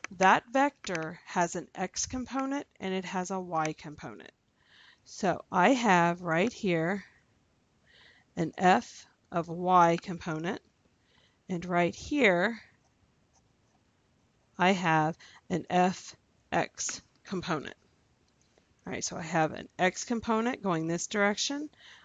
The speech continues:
I have a Y component going this direction. All right, because I've gotta break it down so that I can solve these in just terms of X's and Y's. And this is going both X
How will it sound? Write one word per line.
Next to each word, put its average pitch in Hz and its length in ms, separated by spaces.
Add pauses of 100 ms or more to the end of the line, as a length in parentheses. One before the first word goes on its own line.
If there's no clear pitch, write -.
I 160 80
have 165 180
a 160 60
Y 165 360
component 220 600
going 180 380 (140)
this 175 260
direction. - 580 (2250)
All 175 60
right, 180 220
because 196 300
I've 185 260
gotta 202 280
break 214 300
it 214 140
down 196 400
so 180 200
that 175 140
I 170 140
can 185 160
solve 233 420
these 165 300
in 160 160
just 180 340
terms 170 380
of 170 180
X's 175 460
and 160 160
Y's. - 480 (440)
And 180 140
this 190 300
is 202 100
going 196 440
both 180 380
X 180 360